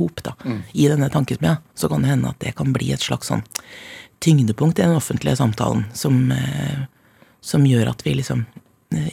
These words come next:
Speaker 1: ikke alltid hører den kakafonien, men at vi kan høre på en måte, eh, den,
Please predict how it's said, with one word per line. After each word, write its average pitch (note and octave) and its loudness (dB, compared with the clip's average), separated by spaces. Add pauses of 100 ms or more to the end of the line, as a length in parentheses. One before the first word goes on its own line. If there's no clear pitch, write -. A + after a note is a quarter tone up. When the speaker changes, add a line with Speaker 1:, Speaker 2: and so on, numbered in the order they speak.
Speaker 1:
ikke - -8
alltid C3+ -4
hører C3 -4
den C#3 -4
kakafonien, C3+ -2
men C#3+ 0
at C3+ -8
vi - -6
kan C#3+ -4
høre C3 -2
på - -8
en C#3+ -2
måte, C3+ -8 (680)
eh, - -12
den, C3+ 2